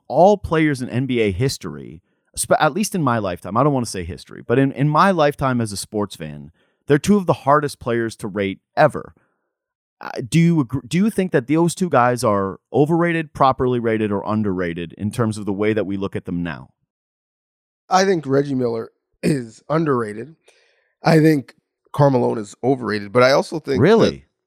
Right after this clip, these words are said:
Speaker 2: I think that
Speaker 1: I,
Speaker 2: the
Speaker 1: I have it the other way.
Speaker 2: I think the doc does Reggie Miller justice, to be quite honest. Is,
Speaker 1: Oh,
Speaker 2: like,
Speaker 1: absolutely.
Speaker 2: one of the only people who's willing to go, you know, toe-to-toe with M J. I think Karl Malone gets off scot-free in the doc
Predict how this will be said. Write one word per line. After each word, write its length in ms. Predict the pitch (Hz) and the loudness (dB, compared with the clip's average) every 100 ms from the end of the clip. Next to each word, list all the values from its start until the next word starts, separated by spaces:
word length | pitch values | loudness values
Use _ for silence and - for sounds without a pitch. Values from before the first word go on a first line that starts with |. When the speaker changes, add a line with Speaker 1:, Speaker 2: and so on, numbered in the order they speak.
| _ _ - | _ _ -2
Speaker 2:
I 80 | 156 | 0
think 140 | 185 | 0
that 120 | 156 127 | 2 2
Speaker 1:
I, 140 | 170 | 2
Speaker 2:
the 60 | 131 | 4
Speaker 1:
I 60 | |
have 120 | 165 175 | 4 2
it 80 | |
the 140 | 135 123 | 2 0
other 140 | 123 | 0
way. 280 | 120 120 69 _ _ _ _ _ _ _ - - | 0 -2 -4 _ _ _ _ _ _ _ -8 2
Speaker 2:
I 40 | |
think 260 | 175 139 117 | 2 2 -2
the 100 | 127 | 2
doc 240 | 135 - | 2 0
does 180 | 117 107 | -6 -6
Reggie 180 | 110 107 | -8 -6
Miller 220 | 104 87 | -8 -8
justice, 420 | - 110 - - | -4 -4 -6 -18
to 100 | - | -20
be 80 | 73 | -20
quite 240 | - 78 85 | -4 -2 0
honest. 420 | 104 76 - - | -2 -4 -14 -20
Is, 180 | 90 - | -18 -4
Speaker 1:
Oh, 60 | 92 | 0
Speaker 2:
like, 100 | 85 | 0
Speaker 1:
absolutely. 440 | 76 85 95 76 - | -4 -6 -6 -10 -14
Speaker 2:
one 160 | - 101 | -6 -4
of 60 | 90 | -2
the 60 | |
only 180 | 101 95 | -4 -4
people 280 | 95 - 98 | -12 -14 -12
who's 360 | 95 95 95 _ _ _ - | -12 -14 -18 _ _ _ -4
willing 260 | 104 98 - | -2 -2 -4
to 120 | 82 | -8
go, 480 | 101 98 95 95 _ _ - | -2 0 -2 -8 _ _ -14
you 100 | 90 | -10
know, 200 | 73 - _ | -10 -12 _
toe-to-toe 520 | - 107 95 - 95 | -6 -4 -4 -6 -8
with 220 | 92 92 _ _ _ _ _ | -8 -12 _ _ _ _ _
M 160 | 110 123 | -2 0
J. 220 | 95 87 | -2 0
I 100 | 127 | 0
think 260 | 135 120 _ _ _ _ - | 0 -4 _ _ _ _ -6
Karl 180 | 131 123 | -2 0
Malone 260 | 120 110 | 0 -4
gets 280 | 104 110 - | -8 -8 -2
off 200 | 107 - | 0 -2
scot-free 760 | - - 92 - 123 147 160 - | -8 -6 -6 -6 -6 -6 -6 -10
in 120 | 95 | -14
the 80 | 90 | -14
doc 400 | - 87 90 _ | -8 -8 -8 _